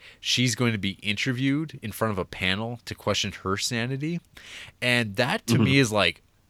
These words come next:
Speaker 1: a real
Speaker 2: <clears throat>
Speaker 1: fear, I think, for, like, I think anybody to be brought up, um, in front of a panel where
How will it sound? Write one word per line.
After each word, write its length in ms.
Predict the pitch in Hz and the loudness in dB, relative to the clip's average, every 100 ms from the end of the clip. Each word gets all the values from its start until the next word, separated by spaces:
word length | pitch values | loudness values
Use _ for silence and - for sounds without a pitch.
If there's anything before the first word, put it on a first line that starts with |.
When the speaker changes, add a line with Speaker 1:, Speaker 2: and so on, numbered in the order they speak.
| - | -6
Speaker 1:
a 80 | 104 | -4
real 340 | 92 113 110 | 0 2 4
Speaker 2:
<clears throat> 0 | |
Speaker 1:
fear, 840 | 131 - - - 110 107 120 160 - _ - | 0 -2 -2 0 0 2 2 0 -8 _ 0
I 120 | 135 | 0
think, 280 | 135 170 165 | 2 -4 -4
for, 360 | - 101 98 | -10 -4 0
like, 220 | 90 80 - | 0 -2 -6
I 60 | 92 | -8
think 180 | 139 - | -8 -6
anybody 480 | 90 117 139 160 170 | -4 -2 -2 -2 -2
to 100 | 104 | -2
be 120 | 107 | -4
brought 260 | 87 98 107 | 0 2 2
up, 120 | 95 _ | 0 _
um, 200 | 98 90 104 | -12 -12 -14
in 80 | |
front 180 | - 110 | -4 -4
of 60 | 98 | -2
a 60 | |
panel 640 | - - - 101 123 143 - - - | -6 -10 -4 -2 -2 -6 -10 -20 -4
where 440 | 110 107 98 87 | 2 4 6 4